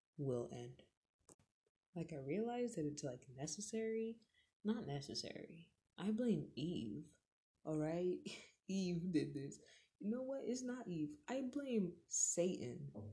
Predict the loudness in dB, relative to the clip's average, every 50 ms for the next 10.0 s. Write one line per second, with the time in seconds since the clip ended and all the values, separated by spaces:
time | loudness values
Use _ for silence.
0 | -10 -12 -14 -16 -18 -20 -20 -20 -20 _ _ _ _ _ _ _ _ _ _ _
1 | _ _ _ _ _ _ _ _ _ -4 0 2 2 4 2 2 2 -2 -2 -2
2 | -4 -4 -4 -2 2 4 4 4 4 2 -2 -4 -4 -4 -4 -2 -4 -4 -8 -10
3 | -12 -12 -16 _ _ _ _ -16 -10 -2 4 6 6 6 6 4 0 0 -2 -2
4 | -4 -4 -4 -4 -6 -8 -10 -12 -16 _ _ _ -16 -14 -14 -14 -16 -20 -14 -8
5 | -6 -4 -4 -4 -4 -4 -2 0 2 2 2 2 0 -2 -8 -8 -10 -18 -20 -20
6 | -20 -20 -20 _ _ -10 -6 -2 0 0 -2 -2 -4 -4 0 6 6 6 6 4
7 | 0 -4 -4 -4 -4 -4 -4 -6 -6 -6 -8 -10 -10 -8 -4 -2 0 0 0 -2
8 | -4 -2 0 2 2 4 4 6 6 6 6 6 4 4 2 0 -2 -4 -4 -2
9 | -4 -4 -6 -6 -2 0 2 4 4 4 4 4 2 -2 -2 0 0 2 0